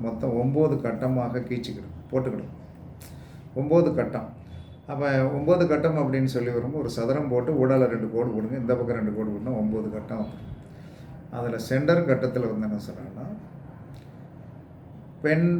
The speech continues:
பிறந்த அந்த தமிழ் மாசத்தில் சூரியன் நின்ற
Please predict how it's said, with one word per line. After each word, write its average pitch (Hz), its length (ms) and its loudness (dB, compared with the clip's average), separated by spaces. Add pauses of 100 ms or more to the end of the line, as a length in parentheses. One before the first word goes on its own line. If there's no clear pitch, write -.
(180)
பிறந்த 143 540 4 (1500)
அந்த 123 240 2 (920)
தமிழ் 151 400 2
மாசத்தில் 123 640 0
சூரியன் 139 580 2
நின்ற 117 380 0